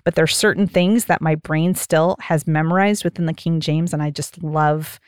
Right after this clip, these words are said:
how it s-, says that. In that particular, that last line, it says, "For thy pleasure they are and were created." We don't necessarily think of ourselves as being created with the purpose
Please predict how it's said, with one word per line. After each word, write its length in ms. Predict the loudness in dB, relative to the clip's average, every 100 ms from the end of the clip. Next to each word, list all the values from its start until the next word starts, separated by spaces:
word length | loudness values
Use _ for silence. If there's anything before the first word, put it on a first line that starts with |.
| _ _ _ _ _ -8
how 220 | 0 0
it 100 | 0
s-, 280 | -4 -8 -10 -10
says 340 | -2 0 2
that. 160 | 0 0
In 60 |
that 140 | 0 0
particular, 460 | -2 -2 2 2
that 200 | 4 2
last 400 | 0 0 0 -2
line, 220 | -2 0
it 80 | -2
says, 200 | -2 -4
"For 320 | -4 0 2
thy 160 | 2 0
pleasure 480 | 0 0 2 0 0 -6 -12 0
they 140 | 0 2
are 260 | 2 2
and 200 | 0 0
were 100 | -2
created." 600 | -4 -6 -4 -4 -4 -8 -12 _ -20 -20 -20 _ _ _
We 580 | -4 0 2 2 2 -2 0
don't 320 | 2 2 2
necessarily 600 | 2 2 2 2 4 4
think 220 | 2 0
of 100 | 0
ourselves 420 | -2 0 0 -2 -2
as 160 | -6 -6 -6
being 220 | 0 0 0
created 440 | 0 2 2 2
with 160 | 0 0
the 100 | -4
purpose 800 | -6 -6 -2 -2 -2 -4 -8